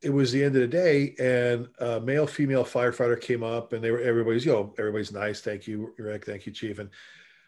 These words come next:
I thought they were male, female firefighter. It was husband and wife, and the wife wasn't a firefighter. She was wearing a shirt.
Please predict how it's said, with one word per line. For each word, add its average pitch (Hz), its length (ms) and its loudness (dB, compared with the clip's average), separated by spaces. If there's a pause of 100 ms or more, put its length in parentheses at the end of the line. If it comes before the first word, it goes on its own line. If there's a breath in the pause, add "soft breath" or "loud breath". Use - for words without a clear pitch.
(140 loud breath)
I 185 120 2
thought 147 240 4
they 123 120 4
were 117 60 2
male, 113 200 2
female 104 220 -4
firefighter. 160 440 2
It 95 80 -2
was 113 100 -4
husband 127 360 2
and 110 80 -2
wife, 110 360 0 (140)
and 110 100 -6
the 113 80 0
wife 131 300 2
wasn't 120 260 2
a 113 40 -2
firefighter. 113 440 0
She 110 120 -8
was 98 100 -10
wearing 104 300 -6 (100)
a 92 80 -10
shirt. - 320 -2